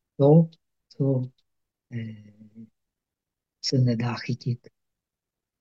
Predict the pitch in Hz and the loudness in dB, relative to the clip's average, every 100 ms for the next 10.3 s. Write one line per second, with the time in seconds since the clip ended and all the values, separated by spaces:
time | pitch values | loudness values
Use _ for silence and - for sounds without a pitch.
0 | _ _ _ _ _ _ _ _ _ _ | _ _ _ _ _ _ _ _ _ _
1 | _ _ _ _ _ _ _ _ _ _ | _ _ _ _ _ _ _ _ _ _
2 | _ _ _ _ 123 120 - 127 - 131 | _ _ _ _ -6 -4 -4 -4 -2 -2
3 | 131 - 131 135 120 117 127 143 143 139 | -2 -2 0 4 4 2 0 0 2 2
4 | 143 135 117 - 123 - - 117 127 123 | 2 0 -12 -10 -10 -10 -10 -4 -2 0
5 | 127 147 147 147 147 _ _ _ _ _ | 2 4 6 6 2 _ _ _ _ _
6 | _ - 127 120 127 127 131 131 131 127 | _ -8 -6 -2 0 2 2 0 2 2
7 | 120 _ _ _ _ _ - 131 131 127 | 0 _ _ _ _ _ -6 0 2 2
8 | 135 127 120 110 - 170 160 - 147 135 | 0 -2 -2 -6 -4 2 2 4 2 2
9 | 135 131 - 123 120 131 127 127 123 117 | 0 -2 -6 -6 -4 -4 -4 -4 -4 -4
10 | 131 117 127 | -10 -6 -6